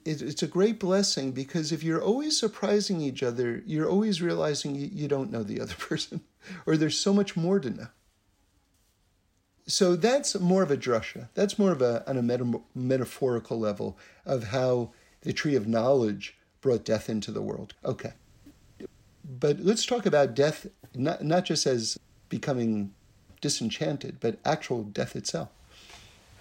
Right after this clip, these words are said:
You see, the Or HaChaim, again, says that originally we were like creatures of light,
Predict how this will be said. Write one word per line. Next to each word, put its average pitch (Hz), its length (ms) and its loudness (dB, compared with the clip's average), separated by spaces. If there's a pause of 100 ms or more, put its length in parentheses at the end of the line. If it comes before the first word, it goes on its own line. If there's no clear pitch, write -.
(880)
You 139 100 2
see, 165 300 2 (880)
the 143 160 2
Or 214 280 8
HaChaim, 190 760 0
again, 135 520 2 (400)
says 180 280 2
that 160 160 4
originally 165 920 0 (540)
we 160 120 4
were 185 160 8
like 180 220 4
creatures 202 500 0
of 135 160 0
light, 117 400 0